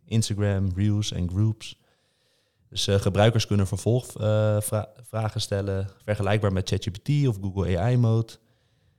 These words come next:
Eh, daarnaast voegt Meta A I-gestuurde tools toe voor het maken van collages, video's en fotobewerkingen. Zo kunnen gebruikers met één klik video's maken of hun, eh, kleding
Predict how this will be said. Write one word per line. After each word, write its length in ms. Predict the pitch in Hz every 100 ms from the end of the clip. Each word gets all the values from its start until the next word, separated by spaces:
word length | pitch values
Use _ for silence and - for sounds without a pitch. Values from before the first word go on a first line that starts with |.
| _ _ -
Eh, 260 | 98 95 95
daarnaast 360 | 90 101 95 92
voegt 260 | 95 92
Meta 280 | 98 98 98
A 240 | 95 95 107
I-gestuurde 500 | 107 107 98 95 -
tools 440 | 120 117 - - - _ _ _
toe 180 | 143 135
voor 180 | 113 104
het 80 | 101
maken 360 | 104 120 120
van 120 | 110
collages, 680 | 101 98 107 120 110 107 104
video's 600 | - 123 110 101 101 101
en 140 | - 92
fotobewerkingen. 960 | - 110 110 107 101 98 98 95 92
Zo 100 | 95
kunnen 240 | - 95 92
gebruikers 480 | 92 87 82 90 -
met 180 | - -
één 220 | 120 120
klik 280 | 117 107 -
video's 420 | 131 117 110 101
maken 500 | 104 98 98 95 98 _ _ _ _ _ _ _ _ _
of 200 | - 147
hun, 240 | 120 104
eh, 140 | 98 101
kleding 520 | - 143 156 147 135